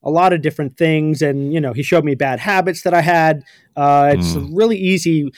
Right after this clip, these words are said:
Speaker 1: uh, when you're self-taught to have, uh, a ton of bad habits.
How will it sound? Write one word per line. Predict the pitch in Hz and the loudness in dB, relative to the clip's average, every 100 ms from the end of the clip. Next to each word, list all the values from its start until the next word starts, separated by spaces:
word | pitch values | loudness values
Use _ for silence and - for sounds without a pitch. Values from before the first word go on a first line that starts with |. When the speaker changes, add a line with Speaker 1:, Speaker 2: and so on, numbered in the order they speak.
| _ _ | _ _
Speaker 1:
uh, | 156 143 | -2 0
when | 139 139 160 | 0 0 0
you're | 151 | 0
self-taught | 143 180 165 - 170 156 - - | 0 2 2 2 0 0 0 -8
to | 131 | -6
have, | 127 127 120 - - | -4 -4 -6 -12 -6
uh, | 131 123 120 | -4 -4 -6
a | - | -6
ton | - 170 | -4 -2
of | 139 | 0
bad | 143 135 | -2 -2
habits. | 143 147 160 - - | -2 -2 -4 -6 -16